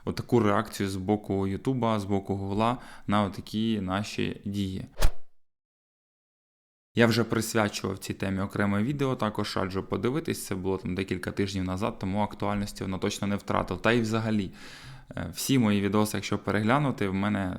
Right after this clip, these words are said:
там рік назад те, що я говорив, червоною лінією проходить основна ідея, що YouTube має відчувати, що наш контент не створюється з єдиною метою заробити бабла. Якщо ми будемо будувати з ним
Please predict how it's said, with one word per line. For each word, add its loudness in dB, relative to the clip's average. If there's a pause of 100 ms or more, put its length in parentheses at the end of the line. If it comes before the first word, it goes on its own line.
(140)
там -10 (140)
рік 2
назад -2
те, -4
що -6
я -2
говорив, -2 (240)
червоною 4
лінією 4
проходить -2
основна 0
ідея, -2
що -10 (340)
YouTube 0
має 2
відчувати, -2
що -2
наш 0
контент 0
не 2
створюється 0
з -2
єдиною 2
метою 0
заробити -2
бабла. -4 (320)
Якщо 4
ми 4
будемо 2 (640)
будувати 6
з -4
ним 4